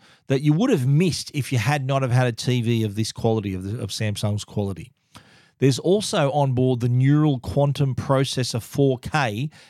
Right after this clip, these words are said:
and that does the real, uh, real-time color tone mapping, image upscaling. So what you're seeing on the screen is the best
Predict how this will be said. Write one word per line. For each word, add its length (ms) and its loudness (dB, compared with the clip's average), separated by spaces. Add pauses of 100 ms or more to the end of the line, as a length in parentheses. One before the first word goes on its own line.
(120)
and 200 0
that 160 0
does 240 0
the 120 -2
real, 360 2
uh, 240 0
real-time 640 2
color 320 0
tone 420 -2
mapping, 460 -4
image 380 0
upscaling. 720 -4 (260)
So 140 -2
what 200 2
you're 180 2
seeing 300 -2
on 140 -2
the 80 -4
screen 400 -2
is 160 -2
the 100 -6
best 420 -2